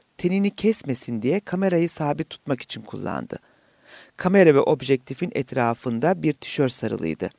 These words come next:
Bu tozla mücadele etmek için pek de profesyonel bir yol değildi. Ama Afrika'da geçirdiği bunca yılda bu yılın, bu yolun koruma ve kullanım arasındaki en iyi çözüm olduğu ortaya çıkmıştı.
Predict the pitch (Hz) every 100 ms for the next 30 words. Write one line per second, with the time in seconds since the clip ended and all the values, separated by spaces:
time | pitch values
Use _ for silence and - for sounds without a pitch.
0 | _ _ - _ _ - 233 - 196 143
1 | 127 170 170 139 147 139 147 151 - -
2 | 180 - - 190 - - _ 285 - 202
3 | - 160 151 156 151 - 151 139 135 156
4 | 156 156 139 131 127 110 104 107 _ _
5 | _ - - 240 269 214 247 285 233 190
6 | 165 175 - 170 151 170 190 240 156 131
7 | 127 120 120 160 202 - _ 208 262 208
8 | 151 196 _ _ _ _ _ _ _ -
9 | _ - 285 208 139 165 - - 170 180
10 | 226 214 - 185 175 202 214 135 127 -
11 | 131 127 - - 226 220 190 - 156 156
12 | 127 127 127 160 - 117 - 82 - -
13 | - - - -